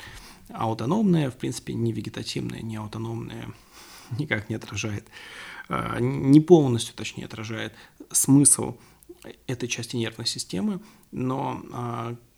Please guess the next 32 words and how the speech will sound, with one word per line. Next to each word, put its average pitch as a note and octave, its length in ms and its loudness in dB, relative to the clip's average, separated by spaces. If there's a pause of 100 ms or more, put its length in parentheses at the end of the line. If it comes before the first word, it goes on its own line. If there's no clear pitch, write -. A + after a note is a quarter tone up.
(100)
что - 200 -4
нам D#3 200 -2
отсюда A#2 340 -6
нужно, A2+ 460 -4
в G#2+ 80 -8
общем, - 260 -10
как, - 180 -12
что - 140 -8
можем B2 260 -6
сделать? - 360 -10
В - 40 -10
общем, - 400 -10
у B2 580 -8
наших B2 480 -10
органов, F3+ 460 -2
а, B2+ 240 -14
есть A#2 300 -8
определённая A#2+ 380 -8
нервная A2 360 -4
регуляция, A#2 540 -8
которая A2+ 520 -8
не A#2 260 -6
связана A#2 680 -10 (360)
с - 140 -10
регуляцией, A#2+ 640 -2 (520)
а, A2+ 280 -10
центральной A2+ 420 -8
нервной A#2 180 -12
системы, F3 420 -6
чтобы A#2 240 -12
они A#2+ 140 -6
могли A2+ 340 -8